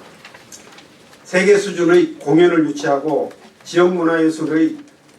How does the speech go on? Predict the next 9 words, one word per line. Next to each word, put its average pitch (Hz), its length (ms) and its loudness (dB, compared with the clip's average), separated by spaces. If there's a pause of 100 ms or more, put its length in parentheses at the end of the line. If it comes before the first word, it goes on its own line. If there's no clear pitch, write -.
예술인들의 151 760 -2
공연과 156 440 0
전시, 143 560 -6 (520)
참여와 170 680 0
활동 170 320 -4
기회도 156 560 -4 (160)
더욱 165 240 2
늘려나가도록 139 720 -4 (220)
하겠습니다. 110 520 -10